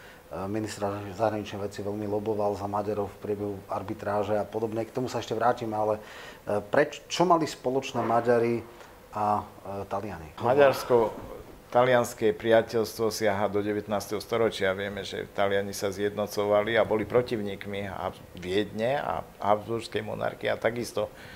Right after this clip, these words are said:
Speaker 2: časť Maďarov po Košutovskej revolúcii zostala v zahraničí a bola proti Habsbursky naladená. To ich spájalo. Však vieme, že aj samotný Lajos Ľudovít Košut zomrel v Turíne, dlhú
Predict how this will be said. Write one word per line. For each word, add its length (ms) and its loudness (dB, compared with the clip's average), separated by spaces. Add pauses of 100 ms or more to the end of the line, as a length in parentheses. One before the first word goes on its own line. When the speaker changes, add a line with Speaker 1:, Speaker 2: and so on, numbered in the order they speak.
(160)
Speaker 2:
časť 240 4
Maďarov 560 4
po 120 -4
Košutovskej 680 -6
revolúcii 640 -4
zostala 640 0
v 100 -18
zahraničí 840 0
a 120 2
bola 340 0
proti 580 -8
Habsbursky 640 -6
naladená. 600 -2
To 120 -8
ich 160 -6
spájalo. 600 4 (360)
Však 240 -12
vieme, 320 -4
že 200 0
aj 100 -2
samotný 540 -6 (160)
Lajos 480 -4
Ľudovít 560 2
Košut 560 -2
zomrel 400 -4
v 80 -12
Turíne, 480 -4
dlhú 320 -10